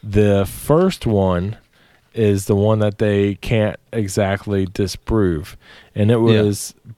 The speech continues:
Speaker 1: actually brought in by a gentleman who said that he found it in a creek. And, uh, and they, they did, like, the testing on it and everything, and it all dates back to that time, and what it says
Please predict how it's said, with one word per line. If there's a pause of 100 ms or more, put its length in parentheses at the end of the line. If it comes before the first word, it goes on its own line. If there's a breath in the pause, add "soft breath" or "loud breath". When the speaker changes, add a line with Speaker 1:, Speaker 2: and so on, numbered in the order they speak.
(220)
Speaker 1:
actually
brought
in
by (180)
a (180)
gentleman
who (340 loud breath)
said
that
he
found
it
in
a
creek. (640 soft breath)
And,
uh, (1200 soft breath)
and
they, (280)
they
did,
like,
the (840)
testing
on
it
and
everything,
and
it
all
dates
back
to
that
time,
and
what
it
says